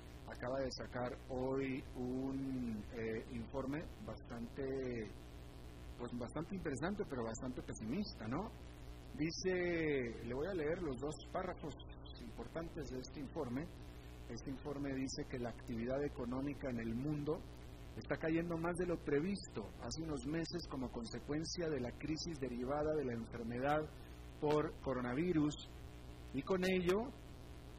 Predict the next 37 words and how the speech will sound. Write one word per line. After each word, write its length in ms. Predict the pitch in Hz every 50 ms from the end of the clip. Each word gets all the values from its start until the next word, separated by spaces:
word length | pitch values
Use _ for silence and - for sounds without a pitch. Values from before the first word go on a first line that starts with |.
| - -
aumentan 520 | 131 131 127 135 151 175 - - 180 180
los 160 | 160 143 - 143
impactos 560 | 135 120 117 - 156 151 - - 180 - -
externos 580 | - - - - - 170 160 160 175 180 170
negativos 480 | 165 156 135 131 123 - 170 165 170 165
sobre 220 | - 160 139 123 123
América 320 | 123 143 156 165 - 160
Latina 340 | 135 127 - 160 165 175 170
y 60 | 156
el 160 | 139 127 120
Caribe 380 | - 131 127 139 160 175 170 165
a 40 | 156
través 320 | - 135 127 131 147 156
del 200 | 147 165 151 -
canal 340 | - 135 127 139 147 160 -
comercial 640 | - 165 147 139 127 127 120 - - 165 160 175
de 100 | 165 156
términos 420 | - - 156 151 160 170 170 156 135
de 80 | 135
intercambio, 800 | 127 120 - 127 117 - - 170 160 165 165 151 156 156 156 156 - - - -
de 120 | - 180 185
turismo 600 | - 185 175 160 156 156 139 139 143 143 143 143 - - -
y 120 | 170 170
de 120 | 156 160 156
remesas. 640 | 160 170 175 196 208 190 - 135 117 - - - - - - - - - - - - - - - - - - - - - -
Además, 300 | 123 147 170 185 190 196
la 80 | 190
región 280 | 180 170 143 175 185 180
se 120 | - 196
encuentra 480 | 175 156 170 180 185 - 180 175 170 170
hoy 180 | 170 180 185
en 60 | 190 185
el 260 | - - _ _ -
epicentro 560 | - - - - 175 175 180 - - 185 180
de 140 | 175 165 151
la 100 | 147 139
pandemia, 760 | 131 - 139 127 131 143 165 185 196 185 180 170 170 185 208